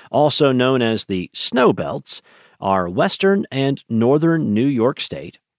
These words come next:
northwestern Pennsylvania, northeastern Ohio,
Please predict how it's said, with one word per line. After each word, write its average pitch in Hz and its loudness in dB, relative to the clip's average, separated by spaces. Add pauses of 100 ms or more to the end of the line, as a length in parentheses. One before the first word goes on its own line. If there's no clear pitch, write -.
(140)
northwestern 139 0
Pennsylvania, 170 0 (400)
northeastern 165 0
Ohio, 107 -4